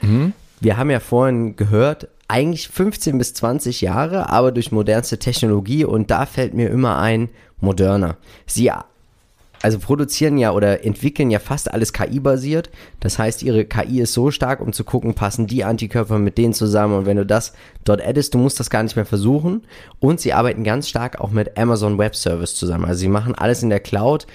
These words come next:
Speaker 2: In der Cloud ist die Rechenleistung natürlich extremst hoch. Du kannst viele Kapazitäten nutzen.
Speaker 1: Dank Nvidia.
Speaker 2: Dank Nvidia zum Beispiel,
Speaker 1: <laughs> Um
Speaker 2: ja.
Speaker 1: mal hier einfach Kreise zu drehen. Auch
Speaker 2: Ja.
Speaker 1: Illumina, mein, per-, also einen meiner persönlichen Lieblinge in dem Bereich,
Speaker 2: Ja.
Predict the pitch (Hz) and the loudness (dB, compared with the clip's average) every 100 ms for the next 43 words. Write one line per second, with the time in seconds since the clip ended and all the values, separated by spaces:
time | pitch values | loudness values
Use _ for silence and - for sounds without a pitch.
0 | - - 107 101 110 113 - 104 113 143 | -18 -4 -2 0 0 0 -2 0 0 0
1 | 104 104 - 110 98 - 107 - - 101 | 0 0 0 -2 -2 -2 -4 -4 -6 -6
2 | - 110 104 - 131 143 - 104 - 107 | -2 0 0 2 0 0 -2 -4 -4 -8
3 | - 101 - 98 - 127 143 120 117 131 | -6 -6 -6 -6 -2 -2 0 2 2 -2
4 | - 143 147 113 98 101 101 117 107 - | 0 0 0 -4 -2 -2 0 -2 -2 -6
5 | - 107 113 - 101 95 98 120 131 - | 0 2 0 -2 -2 -2 0 2 2 0
6 | 139 139 - 160 127 98 117 110 107 107 | 0 0 0 0 2 4 4 2 2 0
7 | 107 - 101 113 113 - 107 - 113 113 | -2 0 2 2 0 -4 -6 0 0 0
8 | - - 123 - 135 170 170 175 190 - | -6 -2 0 2 4 4 4 2 -2 -4
9 | - 113 113 - 110 117 110 113 110 95 | 0 0 2 0 0 2 0 2 0 0
10 | 98 90 98 110 110 104 98 120 143 127 | -2 -2 0 2 2 2 2 2 2 0
11 | 113 117 110 101 110 113 113 | 2 2 0 2 2 2 0